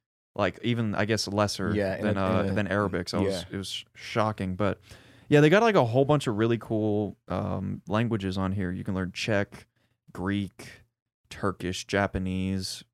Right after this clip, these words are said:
Speaker 1: and then they have, like, a whole bunch of fun languages like Klingon, High Valyrian,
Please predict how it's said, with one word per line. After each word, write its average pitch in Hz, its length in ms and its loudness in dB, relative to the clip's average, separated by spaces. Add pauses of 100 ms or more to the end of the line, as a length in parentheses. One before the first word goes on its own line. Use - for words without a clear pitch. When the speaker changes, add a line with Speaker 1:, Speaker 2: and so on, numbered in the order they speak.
(760)
Speaker 1:
and 110 100 -2
then 117 80 2
they 123 60 6
have, 120 160 4
like, 110 100 2
a 98 40 -4
whole 104 120 -2
bunch 107 160 -2
of 95 100 -6
fun 98 360 -2
languages 101 500 -2
like 98 140 -2
Klingon, 101 580 0 (320)
High 107 320 2
Valyrian, 98 880 2